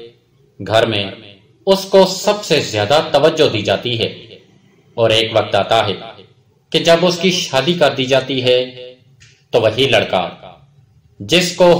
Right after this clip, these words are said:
हर चीज सबसे पहले दी जाती है, और जब उसकी शादी हो जाए, उसकी अपनी जिंदगी शुरू हो जाए, तो वही लड़का यही कहकर अलग होने लगता है कि मेरा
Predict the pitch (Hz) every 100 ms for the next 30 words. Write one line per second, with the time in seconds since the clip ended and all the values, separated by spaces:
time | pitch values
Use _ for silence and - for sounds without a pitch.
0 | - - 113 - 139 135 131 - 196 202
1 | - 151 - 147 143 117 101 98 98 -
2 | 123 104 82 - 101 _ _ _ _ _
3 | _ - 117 120 117 117 - 117 - 107
4 | 107 92 92 92 90 - 92 90 _ _
5 | _ - 120 - 131 151 - 139 127 131
6 | 131 131 139 - 135 135 131 127 131 127
7 | 127 127 127 127 - _ _ _ _ _
8 | 139 120 139 180 160 156 165 147 123 147
9 | 156 151 160 156 - 165 160 156 - 101
10 | 107 95 - 117 107 82 117 104 - _
11 | _ _ _ _ _ 156 139 165 180